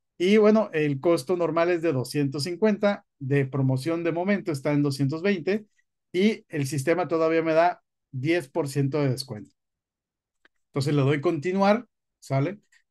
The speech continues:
Le doy continuar y ya me da diez por ciento de descuento, me queda de doscientos cincuenta en ciento noventa y ocho, incluye los juegos, incluye formatos, incluye todo,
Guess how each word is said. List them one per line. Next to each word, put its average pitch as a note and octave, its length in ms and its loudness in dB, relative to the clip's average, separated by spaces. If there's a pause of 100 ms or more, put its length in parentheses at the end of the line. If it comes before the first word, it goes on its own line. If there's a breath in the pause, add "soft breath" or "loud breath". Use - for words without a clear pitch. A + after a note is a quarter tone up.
(140)
Le C3+ 120 -4
doy D3+ 80 0
continuar F#3 520 0
y C#3+ 100 0
ya C#3+ 120 2
me D#3 120 -2
da F3 180 2
diez C#3+ 280 -4
por D3+ 120 -8
ciento D#3+ 160 -6
de D#3+ 60 -2
descuento, G#3 280 -4
me C#3 160 -2
queda E3 240 -2
de C3+ 140 -4
doscientos C#3+ 340 -4
cincuenta F3 380 -6
en D3 60 -2
ciento C#3 260 -2
noventa D#3+ 280 -2
y G3 60 2
ocho, G3 160 -6
incluye D#3+ 280 -2
los C3+ 180 -4
juegos, G#3+ 480 0
incluye D3 340 -2
formatos, G3 560 -4 (360 loud breath)
incluye A3 340 4
todo, D#3 380 -4